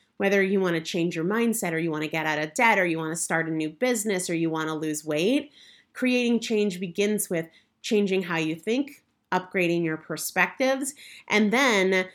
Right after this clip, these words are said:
seeing it through to a change in your behavior. So we talk about four pillars and we work through those in three-week segments. The first is awareness. The second is alignment. The third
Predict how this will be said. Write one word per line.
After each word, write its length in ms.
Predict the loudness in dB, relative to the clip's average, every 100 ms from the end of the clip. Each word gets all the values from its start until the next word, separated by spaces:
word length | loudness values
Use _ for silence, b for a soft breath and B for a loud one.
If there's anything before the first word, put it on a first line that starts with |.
| B
seeing 480 | -2 2 4 4 4
it 200 | 0 -4
through 440 | -2 2 2 2
to 180 | 2 -2
a 60 | -2
change 420 | -2 0 0 -2
in 80 | -2
your 140 | -2
behavior. 520 | -4 -4 -2 -2 -4
So 160 | -6 -4
we 120 | -2
talk 320 | -2 -2 -2
about 260 | -2 -2 -4
four 320 | -6 -2 -2
pillars 500 | -4 -6 -4 -4 -6
and 120 | -6
we 120 | -6
work 360 | -4 -2 -4 -6 -12
through 280 | -4 -2 0
those 440 | -2 -2 -2 -4 B B B _
in 400 | 2 4 2 0 B _ -6
three-week 560 | 0 2 2 0 -2
segments. 720 | -4 -2 0 -2 -8 -6 -8 b b -6
The 100 | -6
first 460 | -2 -2 0 -2
is 140 | -2 -2
awareness. 800 | -2 -2 -2 -4 -4 -4 -6 -6 _ -6
The 80 |
second 520 | -4 0 -2 0 -4 -4
is 160 | -4 -4
alignment. 920 | -2 -2 0 0 0 0 -2 -6 -12 b b b b
The 120 | -6 -6
third 580 | 0 4 6 4 2